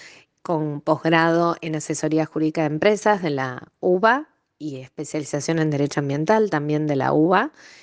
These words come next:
y un curso de posgrado en Derecho y Energías Renovables de la itela. Asimismo, soy coordinadora académica de la revista y, a su vez, soy docente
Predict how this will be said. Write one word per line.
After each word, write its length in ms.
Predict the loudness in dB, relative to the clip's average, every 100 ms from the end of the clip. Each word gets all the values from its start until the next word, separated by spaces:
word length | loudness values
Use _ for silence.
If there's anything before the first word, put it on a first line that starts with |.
| _ _
y 320 | -6 -4 -4 -6
un 180 | -4 2
curso 300 | 2 4 2
de 80 | 2
posgrado 440 | 0 2 0 2
en 100 | 0
Derecho 340 | 0 0 0 0
y 60 |
Energías 560 | 0 -4 -2 2 2 2
Renovables 580 | 0 0 2 2 2 0
de 120 | -4
la 120 | -2
itela. 480 | -4 -8 -8 -10 -12 -20 -20 -6
Asimismo, 540 | -4 -2 0 2 0
soy 180 | 2 0
coordinadora 600 | 2 2 0 0 0 0
académica 580 | 0 0 0 0 0 2
de 80 | 2
la 140 | -2
revista 600 | -4 -2 -2 -2 -2 -2 _ -20 -20 _ _
y, 320 | -4 -2 -2 -2
a 100 | -2
su 200 | 2 4
vez, 260 | 4 2
soy 180 | 0 0
docente 800 | 2 0 -2 -2 -2 -2 -2 -2